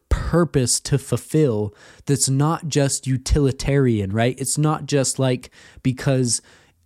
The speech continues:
it's what your, uh, uh, uh, um, it's what you can make the most money in, right? Or it's what you can survive the best off of. Your heart is guiding you towards, again, what?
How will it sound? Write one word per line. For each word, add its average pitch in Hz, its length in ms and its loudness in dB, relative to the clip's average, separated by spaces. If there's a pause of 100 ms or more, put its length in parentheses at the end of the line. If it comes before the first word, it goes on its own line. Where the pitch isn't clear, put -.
(160)
it's 139 220 -2
what 139 240 0
your, 131 460 0
uh, 113 340 -4
uh, 113 240 -4
uh, 113 280 -4 (400)
um, 107 460 -2 (340)
it's - 160 0
what 143 160 2
you 147 100 2
can 135 180 -2
make 139 200 2
the 131 80 -2
most 127 260 0
money 120 400 0
in, 80 180 -8
right? 113 300 0 (260)
Or 127 300 2
it's 127 180 -4
what 139 220 0
you 143 160 0
can 120 380 -2 (300)
survive 123 1000 0
the 113 120 -2
best 131 380 -2
off 107 280 0
of. 107 240 -4
Your 123 160 0
heart 147 420 0
is 117 160 0
guiding 117 400 -2
you 113 100 0
towards, 117 420 -4
again, 110 440 -2
what? 120 320 0